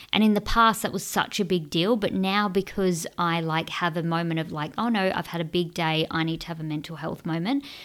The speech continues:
um, I'll just share with Adam, "Look, I really need to have a moment." And he'll,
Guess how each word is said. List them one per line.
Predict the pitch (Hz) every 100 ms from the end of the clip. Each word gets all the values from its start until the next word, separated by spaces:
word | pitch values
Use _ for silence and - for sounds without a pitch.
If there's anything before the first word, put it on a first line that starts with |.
| - - -
um, | 180 175 -
I'll | 180
just | 165 -
share | 170 165
with | 165
Adam, | 160 160
"Look, | 160 - - -
I | 165
really | 165 160 160
need | 156 156
to | -
have | 165
a | 160
moment." | 151 160 247 294 - _ _ _ _ - -
And | 180
he'll, | 180